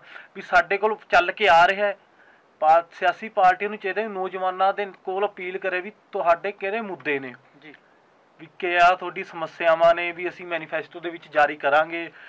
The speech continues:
Speaker 1: ਤੁਸੀਂ ਸਾਨੂੰ ਆਪਣੀਆਂ ਮੁਸ਼ਕਿਲਾਂ ਦੋ, ਦੱਸੋ, ਫੀਡਬੈਕ ਦੱਸੋ, ਵੀ ਸ-, ਅਸੀਂ ਰਿਪਲਾ-, ਰਿਪਲਾਈ ਕਰਾਂਗੇ ਤੁਹਾਡਾ।
Speaker 2: ਜੀ।
Speaker 1: ਇਹਦੇ ਵਿੱਚ ਨੌਜਵਾਨਾਂ ਨੂੰ ਵੀ ਚਾਹੀਦਾ ਵੀ ਉਹ ਆਪਣਾ ਇਹਨਾਂ ਦੇ ਕੋਲ ਜਾ ਕੇ ਮੁੱਦੇ ਉਠਾਉਣ, ਜਿਵੇਂ ਇਹਨਾਂ ਦੇ ਕੋਲ ਲੀਡਰ ਕੋਈ ਵੋਟ ਮੰਗਣ ਆਉਂਦਾ ਹੈ,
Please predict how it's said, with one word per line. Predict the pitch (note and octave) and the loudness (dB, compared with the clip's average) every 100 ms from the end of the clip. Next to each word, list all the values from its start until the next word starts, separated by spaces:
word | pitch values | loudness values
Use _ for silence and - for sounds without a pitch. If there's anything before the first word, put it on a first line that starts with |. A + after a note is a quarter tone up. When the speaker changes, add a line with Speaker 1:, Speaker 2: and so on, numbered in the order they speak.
| - _ | -20 _
Speaker 1:
ਤੁਸੀਂ | F#3 F3 G3 | -14 -8 -4
ਸਾਨੂੰ | F#3 F#3 | -2 -4
ਆਪਣੀਆਂ | G3 G3 G3+ G#3 G3+ | -8 -8 0 2 0
ਮੁਸ਼ਕਿਲਾਂ | F#3 F3+ - G3+ G3 | -4 -14 -2 2 2
ਦੋ, | E3 E3 C#3 | 2 -10 -10
ਦੱਸੋ, | D3+ - F#3+ G3+ - _ | -12 -6 -4 -4 -6 _
ਫੀਡਬੈਕ | - F#3+ G3+ A3 G3 | -6 -4 2 2 2
ਦੱਸੋ, | E3+ - C#3+ B2+ _ _ _ - | -6 -8 -12 -12 _ _ _ -20
ਵੀ | F#3 | -16
ਸ-, | F#3 B2 E3+ | -6 -2 -2
ਅਸੀਂ | E3 G#3+ | -4 -6
ਰਿਪਲਾ-, | G3 F#3+ F3+ - - _ D#3 | -6 -4 -6 -6 -20 _ -10
ਰਿਪਲਾਈ | E3 F3+ G3 | 0 2 2
ਕਰਾਂਗੇ | G#3 E3+ F3 G3 | 4 4 4 2
ਤੁਹਾਡਾ। | E3 C#3 C3 B2 | -8 -8 -8 -8
Speaker 2:
ਜੀ। | C#3 B2+ _ _ E3+ | -16 _ _ _ -14
Speaker 1:
ਇਹਦੇ | E3+ A3+ | -4 -4
ਵਿੱਚ | G#3 A3+ | -4 -10
ਨੌਜਵਾਨਾਂ | G3 F#3+ F#3 F#3+ G3+ G#3+ | -4 -2 0 0 0 -2
ਨੂੰ | |
ਵੀ | G#3 | -4
ਚਾਹੀਦਾ | G#3+ G#3 F#3+ G#3+ | -2 -2 0 -2
ਵੀ | G#3+ | 0
ਉਹ | G#3+ | 0
ਆਪਣਾ | G#3 G#3 G#3+ G#3 - | 0 0 0 0 -6
ਇਹਨਾਂ | F3 G3+ | -2 0
ਦੇ | G#3+ | 0
ਕੋਲ | G#3 G3+ | -6 -2
ਜਾ | G3 | -2
ਕੇ | G3+ | -2
ਮੁੱਦੇ | F#3 F3 F3 | -8 -8 -6
ਉਠਾਉਣ, | F#3+ F3+ F3 G3 G3 | -6 -4 -6 -6 -8
ਜਿਵੇਂ | E3 F3 F#3 | -12 -8 -2
ਇਹਨਾਂ | F#3+ | -2
ਦੇ | G3+ | -2
ਕੋਲ | G3+ F#3+ | -8 -10
ਲੀਡਰ | F3+ F3 E3+ | -8 -10 -10
ਕੋਈ | F#3+ | -12
ਵੋਟ | E3+ D#3 D3+ | -12 -12 -10
ਮੰਗਣ | E3 D#3 D3+ D3+ | -8 -8 -4 -4
ਆਉਂਦਾ | C#3+ C#3+ | -4 -2
ਹੈ, | D#3 | -2